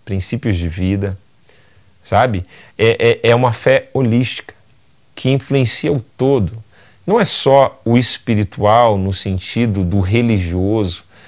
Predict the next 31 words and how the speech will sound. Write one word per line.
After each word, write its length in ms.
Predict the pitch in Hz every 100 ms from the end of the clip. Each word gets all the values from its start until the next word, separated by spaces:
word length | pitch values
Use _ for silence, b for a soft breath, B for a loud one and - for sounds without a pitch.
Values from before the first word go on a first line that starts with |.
| B B B
mas 200 | 117 139
essa 160 | -
fé 160 | 117 139
tem 160 | 143 131
que 80 |
fazer 200 | - 120
sentido 560 | 131 120 107 - 120 117
nas 220 | 113 107
decisões 500 | 104 104 101 95 101
do 140 | 98 95
dia 140 | 95
a 40 |
dia, 380 | 82 90 85 85 -
na 240 | 87 82 85
ética, 540 | 90 92 - - - _ _ b b b b b
na 200 | - 101
moralidade, 1040 | 101 101 95 87 82 85 87 85 87 - - b b b b
na 100 | 98
forma 320 | - 113 113
de 120 | 104
tratar 460 | 107 95 87 - 101
as 120 | 95
pessoas, 920 | - 85 - - 92 92 82 - - b b b b
na 120 | 110
forma 360 | - 131 123
de 100 | 101
lidar 540 | 104 104 - 107 113 110
com 220 | - 101
a 60 | 92
sociedade, 1080 | 101 - 98 85 87 92 98 98 87 85 - b b -
com 400 | 113 110 98